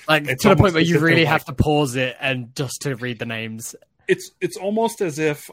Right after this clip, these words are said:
Speaker 2: uh, Amazon was so happy with the results of season one,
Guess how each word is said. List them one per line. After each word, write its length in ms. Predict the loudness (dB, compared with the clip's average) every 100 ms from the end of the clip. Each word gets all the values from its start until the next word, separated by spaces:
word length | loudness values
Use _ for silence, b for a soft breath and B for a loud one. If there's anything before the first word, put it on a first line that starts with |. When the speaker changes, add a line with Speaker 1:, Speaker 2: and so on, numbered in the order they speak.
| -6
Speaker 2:
uh, 500 | -4 -4 -6 -8 -12 _ _
Amazon 560 | -6 -4 -4 -2 -4 -4
was 180 | -10 -10 -4
so 180 | -4
happy 460 | -2 -4 -4 -6 -10
with 220 | -10 -12
the 80 | -10
results 460 | -10 -10 -10 -10 -12
of 120 | -14
season 400 | -12 -10 -10 -12
one, 360 | -10 -10 -10 -14